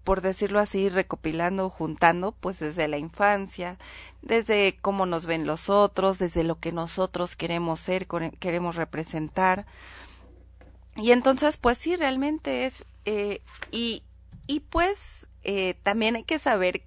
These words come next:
que siempre actuamos desde el ego. Eh, todo el tiempo estamos actuando desde el ego.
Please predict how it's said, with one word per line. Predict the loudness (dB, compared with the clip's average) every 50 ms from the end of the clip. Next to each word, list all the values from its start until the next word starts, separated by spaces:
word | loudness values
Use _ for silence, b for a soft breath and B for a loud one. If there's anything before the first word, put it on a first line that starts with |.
| -4
que | -2 -2 -2 -2
siempre | -4 -6 -4 -4 -4 -4 -4 -4 -6
actuamos | -6 -2 0 0 0 0 0 -2 -4
desde | -4 -6 -4 -4 -4 -4
el | -4 -2 -2
ego. | -2 -2 -2 -4 -6 -8 b b b b b b b b b b b b -20 -20 -16 -10
Eh, | -8 -4 -2 -2 -2 -2 -4 -4 -4
todo | -4 -2 -2 -4
el | -6 -6
tiempo | -6 -6 -6 -4 -6
estamos | -6 -6 -8 -8 -8 -8 -8 -8
actuando | -10 -10 -8 -8 -6 -6 -4 -4 -4 -4 -4
desde | -4 -6 -6 -8 -10
el | -8 -6 -6
ego. | -6 -6 -6 -8 -12